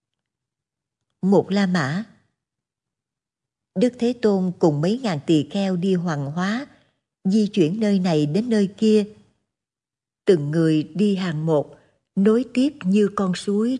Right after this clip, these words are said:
chảy dài suốt mấy dặm đường. Giáo hội quy củ trật tự trang nghiêm nhờ tinh thần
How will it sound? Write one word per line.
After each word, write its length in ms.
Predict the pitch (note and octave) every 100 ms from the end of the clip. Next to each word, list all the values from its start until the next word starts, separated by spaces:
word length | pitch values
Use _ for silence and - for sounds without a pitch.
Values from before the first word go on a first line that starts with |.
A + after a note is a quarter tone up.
| -
chảy 280 | F3 D#3 G3+
dài 340 | F#3+ D#3 C#3
suốt 380 | C3+ A#3+ B3 G3
mấy 280 | G#3+ A#3+ C4+
dặm 260 | G3 C#3 D#3
đường. 300 | F3 D3+ C3+ _ _ _ _ _ _ _ -
Giáo 300 | E3 G#3+ B3+
hội 280 | A3 D3+ C#3 -
quy 180 | G3+ F#3
củ 240 | - F3+ -
trật 200 | F3+ -
tự 200 | E3+ D3 C#3+
trang 300 | G#3+ G3+ F#3+
nghiêm 280 | F#3+ G#3 F#3+ - _ _
nhờ 220 | E3+ F3 C#3+ -
tinh 160 | F3+
thần 200 | F#3+ D3+